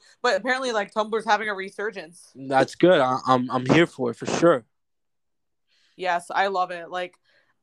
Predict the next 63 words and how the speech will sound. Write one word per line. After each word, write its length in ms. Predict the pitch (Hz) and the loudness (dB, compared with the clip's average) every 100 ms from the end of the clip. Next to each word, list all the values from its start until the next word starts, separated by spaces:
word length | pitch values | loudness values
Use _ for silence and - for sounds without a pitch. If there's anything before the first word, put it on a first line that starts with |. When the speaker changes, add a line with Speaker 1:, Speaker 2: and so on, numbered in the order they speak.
| - | -16
Speaker 1:
<sighs> 340 | 214 - - - | -16 -14 -6 -4
I 80 | |
just 180 | 214 269 | -2 -2
love 220 | 262 269 | 0 0
the 80 | 294 | 0
resurgence 460 | 269 254 196 196 190 | -6 -6 -10 -10 -12
of 80 | 180 | -12
everything. 380 | 175 175 170 _ - - | -12 -14 -16 _ -20 -4
And 140 | 220 240 | 0 0
I 80 | 240 | 0
feel 220 | 262 262 | -4 -4
like 160 | 294 | -4
it's 100 | 302 | -6
been 140 | 269 240 | -14 -6
so 140 | 247 | -4
great 200 | 233 240 | 0 0
living 240 | 208 196 226 | 0 -8 -8
in 100 | 202 | -6
Hollywood 480 | 208 190 202 214 208 | -4 -2 -2 -4 -4
and 160 | 185 | -8
being 260 | 190 196 190 | -8 -10 -6
out 260 | 180 180 208 | -4 -4 -6
here 200 | 214 214 | -6 -6
and, 80 | 208 | -8
like, 140 | 185 | -10
going 220 | 185 196 | -10 -12
to 40 | 190 | -10
U 160 | 190 185 | -8 -6
S 160 | 180 | -8
C 160 | 180 190 | -16 -18
and 80 | 180 | -16
doing 160 | 190 | -16
all 200 | 175 165 | -12 -12
of 100 | 180 | -4
that 260 | 202 202 202 _ _ | 4 4 2 _ _
when 160 | 196 190 | -6 -4
I 40 | |
was 120 | 185 185 | -6 -10
eighteen 480 | 196 - 196 196 | -14 -16 -18 -16
and 100 | 190 - | -16 -10
now 140 | 180 185 | -8 -6
I'm 240 | 202 180 | -6 -8
twenty-five, 560 | 196 185 180 175 202 180 | -10 -10 -4 -2 -2 -6
and 100 | 190 | -18
then, 80 | 190 | -18
like, 200 | 180 196 | -20 -20
being 240 | 190 175 | -18 -16
able 140 | 175 | -16
to, 60 | 180 | -12
like, 180 | 185 175 | -12 -12
get 140 | 170 | -14
some 160 | 202 175 | -14 -14
peace 220 | 190 180 | -16 -14
and 80 | 175 | -4
quiet 280 | 185 180 165 | 2 2 0
and 80 | |
start, 200 | - 180 | -12 -10
like, 160 | 175 170 _ _ _ 190 | -10 -16 _ _ _ -14
really 300 | 196 214 202 | -6 -4 -6
strategizing 560 | 214 190 185 185 180 180 | -4 -4 -4 -8 -10 -14
and 100 | 175 | -14
promoting, 460 | 185 170 180 170 | -12 -10 -10 -10
like, 220 | 170 170 | -12 -14